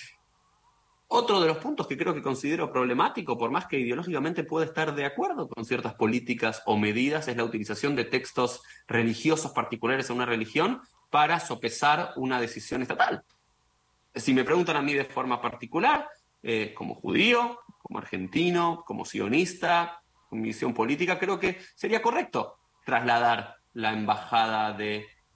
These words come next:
Eh, Israel de Tel Aviv a Jerusalén, como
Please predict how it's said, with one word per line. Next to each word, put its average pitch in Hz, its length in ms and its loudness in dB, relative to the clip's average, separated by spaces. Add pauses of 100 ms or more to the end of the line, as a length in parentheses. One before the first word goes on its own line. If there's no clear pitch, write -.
(100)
Eh, 98 500 -2 (840)
Israel 110 580 2
de 110 100 2
Tel 104 220 0
Aviv 110 440 0
a 104 140 2
Jerusalén, 104 800 -2
como 104 480 -4